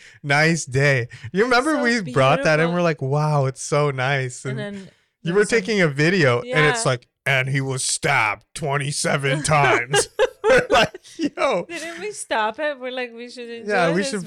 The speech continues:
Speaker 1: probably
Speaker 2: view."
Speaker 1: stop and enjoy
Speaker 2: And
Speaker 1: this.
Speaker 2: we would just play it at night when our drives were long.
Speaker 1: Yeah.
Speaker 2: In Italy too. We did it in Italy too. That's
Speaker 1: Yeah.
Speaker 2: so funny.
Speaker 1: Like, it's so crazy. Like, even shows, like, I prefer,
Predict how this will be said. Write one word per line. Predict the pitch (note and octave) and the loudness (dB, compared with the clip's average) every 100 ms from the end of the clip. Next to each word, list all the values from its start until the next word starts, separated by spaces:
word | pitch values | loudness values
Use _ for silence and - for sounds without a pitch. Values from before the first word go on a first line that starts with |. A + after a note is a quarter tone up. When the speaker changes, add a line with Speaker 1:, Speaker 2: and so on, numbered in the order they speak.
| F3 | 0
Speaker 1:
probably | F3 G3 A3+ | 2 4 0
Speaker 2:
view." | |
Speaker 1:
stop | G3+ - - C3 D3+ - | -2 -6 0 2 0 -2
and | F3+ | -2
enjoy | D#3+ C3 B2+ D#3+ | -2 -2 -2 -2
Speaker 2:
And | E3 | -2
Speaker 1:
this. | A#3+ | -4
Speaker 2:
we | B3+ | -4
would | A#3+ B3 G3+ | -4 -6 -4
just | B3+ B3+ | -6 -6
play | C#4+ A#3+ | -6 -4
it | B3 | -2
at | A3+ F3 | -4 -6
night | G3 G#3 F3 | -4 -4 -4
when | F#3 F#3+ | -8 -6
our | F#3 | -6
drives | F3+ F#3 F3 F#3+ F#3+ | -6 -4 -4 -6 -8
were | F3+ E3+ | -10 -10
long. | E3+ E3 E3 D#3 D#3 | -8 -8 -8 -10 -10
Speaker 1:
Yeah. | A#2+ C#3 D#3 D3 | -4 0 2 2
Speaker 2:
In | D#4+ | 2
Italy | A#3+ G3+ G3 | 0 -2 -6
too. | - A3 F#3 | -8 -8 -8
We | F3 | -10
did | F3+ F#3+ | -12 -10
it | F#3 F3 - | -10 -12 -14
in | F3+ | -12
Italy | F3+ F3 F3 E3+ | -10 -10 -10 -10
too. | F3 E3+ D#3+ | -12 -14 -8
That's | |
Speaker 1:
Yeah. | B2+ D3 D3+ C#3+ | -4 -2 -2 -6
Speaker 2:
so | A#2 G3+ G#3 G3+ | -8 -12 -14 -16
funny. | F3+ F#3 F3+ | -16 -10 -6
Speaker 1:
Like, | D#3 E3+ | -4 -4
it's | E3+ | -8
so | - G#3 A#3 | -8 -8 -8
crazy. | - C#3+ E3+ - G2+ - _ - | -4 -4 -4 -8 -12 -12 _ -4
Like, | C#3+ | -2
even | F3 E3+ F#3+ | -2 -4 -6
shows, | D#3 - E3 C#3 | -6 -2 0 2
like, | B2 - | -2 -4
I | A#2 C3+ | 0 0
prefer, | D#3 E3 - D#3 D3+ D3 | 0 -4 -4 -2 0 -2